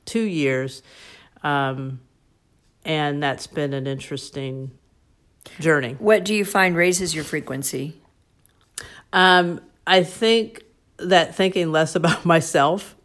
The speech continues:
Speaker 1: and thinking more about, um, how I can be helpful to other people,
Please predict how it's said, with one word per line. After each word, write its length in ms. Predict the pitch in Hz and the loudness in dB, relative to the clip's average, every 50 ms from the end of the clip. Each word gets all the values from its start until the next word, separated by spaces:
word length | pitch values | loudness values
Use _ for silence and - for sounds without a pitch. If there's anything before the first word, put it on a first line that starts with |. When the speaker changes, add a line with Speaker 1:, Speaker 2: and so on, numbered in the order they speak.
| _ _ | _ _
Speaker 1:
and 280 | 175 160 156 151 151 143 | -4 -2 0 -2 -2 -2
thinking 300 | - 165 156 165 156 151 | -2 -2 -2 -2 -4 -4
more 280 | 151 151 151 151 143 143 | -2 -2 0 0 0 0
about, 540 | 139 143 147 139 139 139 139 135 - - _ _ - | -2 -2 -2 0 0 0 0 -2 -4 -8 _ _ -8
um, 600 | 156 147 143 143 139 135 135 135 135 135 135 131 _ - - _ - _ _ _ | -4 -2 -2 -2 -2 -2 -4 -6 -8 -10 -10 -12 _ -20 -20 _ -20 _ _ _
how 420 | _ - 180 165 156 147 147 147 139 - | _ -2 2 4 4 6 4 2 0 -2
I 160 | 151 143 147 | -2 -4 -4
can 380 | 143 - 160 151 143 139 139 143 | -4 -4 -4 -4 -4 -6 -8 -10
be 600 | 147 143 147 160 156 147 147 143 143 143 - - | -12 -6 -2 -2 0 0 0 0 -2 -4 -6 -6
helpful 640 | 131 139 143 143 139 - 175 170 175 185 180 - - - | -2 -2 -2 -2 -2 -2 -2 -2 -2 -2 -6 -12 -14 -14
to 360 | - - 165 156 151 147 135 - | -6 -4 -2 -2 -2 -2 -2 -2
other 500 | 151 151 147 151 151 147 147 147 139 143 - - - - - _ _ _ _ _ _ _ _ _ _ | -2 -2 0 0 0 0 0 -2 -4 -8 -12 -18 -20 -20 -20 _ _ _ _ _ _ _ _ _ _
people, 600 | - - 175 170 175 190 202 226 294 269 - - | 0 2 2 2 4 2 2 2 0 -4 -8 -16